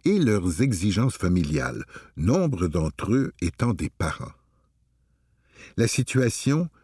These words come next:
nuit au taux de rétention de ces étudiants à la maîtrise qualifiante,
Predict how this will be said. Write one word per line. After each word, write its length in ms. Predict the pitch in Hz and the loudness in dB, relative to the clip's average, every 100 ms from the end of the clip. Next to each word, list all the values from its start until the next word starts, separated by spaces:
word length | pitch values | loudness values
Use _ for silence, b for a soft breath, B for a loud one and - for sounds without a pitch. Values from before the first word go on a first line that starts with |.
| b - | b 0
nuit 480 | 92 110 170 127 - | 2 4 2 0 -2
au 220 | - 90 | -2 -2
taux 260 | - 135 101 | 0 0 2
de 120 | 76 | 0
rétention 600 | 78 - 98 98 - 139 | 0 0 0 0 0 0
de 120 | 76 | 0
ces 260 | 76 87 85 | -2 -4 -2
étudiants 480 | 82 - - 98 127 | -4 -6 -4 0 2
à 60 | |
la 100 | 80 | 2
maîtrise 380 | 76 78 - 120 | 0 -2 -2 -2
qualifiante, 760 | - 87 82 - 78 - - | 0 0 -2 -4 -6 -6 -14